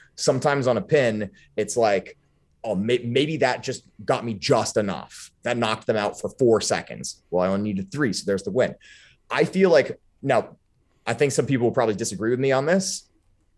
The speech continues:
I can tell pretty much as soon as I get the submission locked in, whether or not there's even a chance it'll be a tap out. A lot of times, like, if I get it in, I'll, I'll know in my head, like, when I lock something up and it's like,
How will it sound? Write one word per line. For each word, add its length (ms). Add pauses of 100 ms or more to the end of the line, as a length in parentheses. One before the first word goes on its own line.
(300)
I 200
can 260
tell 640
pretty 280
much 320
as 140
soon 340
as 120
I 120
get 200
the 80
submission 460
locked 300
in, 420 (320)
whether 380
or 60
not 200
there's 180
even 180
a 40
chance 340
it'll 140
be 100
a 40
tap 320
out. 220 (600)
A 40
lot 220
of 80
times, 240
like, 200
if 120
I 100
get 220
it 80
in, 140 (120)
I'll, 260
I'll 140
know 320
in 80
my 120
head, 220
like, 200
when 160
I 80
lock 340
something 300
up 180
and 80
it's 140
like, 240